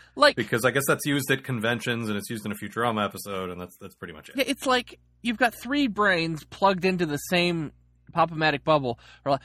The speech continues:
Speaker 1: "I bet three hundred Quatlus on this guy." What, what is that?
Speaker 2: <laughs>
Speaker 1: It's nothing.
Speaker 2: I mean, obviously, they're, they don't, they can't carry coins. Where are you gonna put 'em in a brain?
Speaker 1: <laughs>
Speaker 2: It's just ridiculous. The absurdity of it.
Speaker 1: <laughs>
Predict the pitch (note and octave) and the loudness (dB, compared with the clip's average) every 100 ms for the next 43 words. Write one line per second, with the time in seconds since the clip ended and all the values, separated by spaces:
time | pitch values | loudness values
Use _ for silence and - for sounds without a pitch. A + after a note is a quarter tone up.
0 | - D3+ G#3 F#3+ G#3 - - A3 E3 F#3 | 2 6 6 8 4 4 0 2 4 2
1 | F3 F3 E3 - F3 F#3 - D#3+ E3+ F3 | 2 -2 -2 0 6 6 6 2 2 2
2 | D#3 E3+ D#3 F#3 - D#3 B2 F#2 A2+ G3 | 2 2 2 0 2 6 6 4 -2 -2
3 | B3+ F#3+ G4 G4 G4 F#3+ F3 - - - | 0 2 6 6 6 6 6 6 -2 -8
4 | - _ _ _ _ _ - - - - | -16 _ _ _ _ _ -16 -12 -12 -12
5 | G#3 - - D#4 D#4+ D4 C4+ D3+ - - | 0 2 2 4 6 6 4 4 0 -18
6 | _ _ _ _ _ _ _ _ _ _ | _ _ _ _ _ _ _ _ _ _
7 | - C3+ D3 D3+ D#3+ C#3 D#3+ B2+ B2+ B2 | -14 -6 0 2 2 -2 -4 -4 -4 -4
8 | A#2+ C3+ B2+ D3 C3 C3 G#2+ F#2 D3+ C3 | -6 -4 -6 -4 -4 -2 -2 -4 -6 -6
9 | F#2+ A#2 C#3+ C#3+ B2+ D#3+ A2+ F#2+ - B2+ | -6 -4 -4 -4 -4 -4 -4 -6 -4 -4
10 | C#2+ D#3 C#3+ - - - _ _ - - | -4 -6 -8 -10 -20 -20 _ _ -20 -10
11 | C4+ _ - C3 - B2+ C#3+ C#3+ D#3 E3 | -12 _ -18 -16 -12 -10 -4 0 0 0
12 | A#2 G#2+ D3+ C3+ - G#3+ G#3+ G#3 A#2+ F2 | -4 -2 -4 -2 -2 0 2 0 -2 -6
13 | F2 - - G3+ | -10 -12 -8 -8